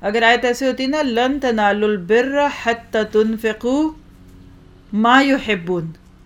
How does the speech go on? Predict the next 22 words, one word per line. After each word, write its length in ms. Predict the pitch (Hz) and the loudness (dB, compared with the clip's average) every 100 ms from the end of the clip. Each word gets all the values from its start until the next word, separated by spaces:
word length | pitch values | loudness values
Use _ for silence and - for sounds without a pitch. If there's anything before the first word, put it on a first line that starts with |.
| - - - - - - | -20 -20 -20 -20 -20 -10
तो 80 | 208 | -6
मतलब 320 | 202 202 226 | -4 -2 -2
क्या 180 | 220 233 | 2 0
था 180 | 233 254 | 0 -2
कि 160 | 247 240 | -2 -2
तुम 200 | 240 226 | -2 -2
नेकी 420 | 202 202 226 226 | -2 -4 -4 -4
के 100 | 233 | -2
मुकाम 420 | 220 214 196 202 | -2 -2 -4 -2
को 120 | 220 | -4
पहुंच 340 | 214 208 226 240 | -4 -4 -4 -6
नहीं 120 | 254 | -4
सकते 380 | 247 247 254 247 | -4 -2 -2 -2
जब 320 | 185 202 - | -2 -4 0
तक 200 | 262 285 - - - - | -2 -2 -16 -20 -20 -12
हर 340 | 247 285 339 | 0 0 2
अपनी 320 | 320 - 262 | 0 0 -2
पसंदीदा 540 | 254 262 240 226 226 247 | -2 -2 -2 0 0 0
चीज़ 300 | 247 233 220 | -2 -2 -2
ना 120 | 220 | -2
दे 160 | 196 175 | -2 -4
दो, 180 | 165 | -8